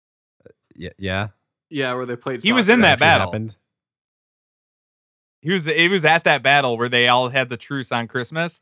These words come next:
Speaker 2: You mean that soccer game. He wasn't at a battle. It was a soccer game, Aaron.
Speaker 3: What the hell are you talking about?
Speaker 1: But yeah, I don't get it.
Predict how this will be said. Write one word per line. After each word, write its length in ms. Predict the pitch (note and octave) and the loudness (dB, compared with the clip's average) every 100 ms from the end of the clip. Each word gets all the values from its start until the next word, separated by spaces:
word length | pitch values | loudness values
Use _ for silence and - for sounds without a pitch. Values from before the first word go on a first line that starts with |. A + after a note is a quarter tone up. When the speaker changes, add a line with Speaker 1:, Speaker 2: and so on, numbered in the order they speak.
| _ | _
Speaker 2:
You 260 | D3+ F3+ F#3+ | -12 -10 -6
mean 240 | F#3+ E3+ | -6 -4
that 240 | C#3 B2 | -6 -6
soccer 540 | - - D3+ D3 C#3 A#2+ | -10 -6 -4 -4 -4 -8
game. 460 | A2+ G#2+ G2+ G#2+ _ _ _ | -8 -12 -12 -18 _ _ _
He 100 | C#3+ | -12
wasn't 360 | C#3+ D3 C#3+ C#3+ | -8 -6 -6 -6
at 200 | B2+ C3 | -6 -4
a 220 | B2 A#2+ | -4 -6
battle. 840 | A#2+ B2 A#2+ A#2 A#2+ G2+ F2+ B2 A#2+ _ _ _ C3+ | -8 -10 -6 -4 -6 -8 -12 -12 -16 _ _ _ -14
It 60 | |
was 200 | B2+ A2+ | -12 -12
a 60 | G#2+ | -12
soccer 440 | - C3 B2+ G#2+ | -8 -6 -6 -10
game, 280 | G#2+ G2+ G2+ | -10 -14 -12
Aaron. 320 | G#2 F#2+ A2+ _ _ _ _ _ _ _ _ _ _ _ _ _ | -12 -12 -16 _ _ _ _ _ _ _ _ _ _ _ _ _
Speaker 3:
What 100 | C3 | -20
the 80 | |
hell 140 | G#2+ C#3 | -12 -10
are 40 | |
you 100 | D3 | -10
talking 320 | D#3 C#3+ A#2 F#2+ | -10 -10 -10 -16
about? 280 | F#2 F#2 - | -16 -18 -16
Speaker 1:
But 100 | G2 | -10
yeah, 140 | F#2+ | -8
I 40 | G2+ | -8
don't 180 | F#2+ | -8
get 160 | F2+ E2+ | -8 -8
it. 160 | E2 | -10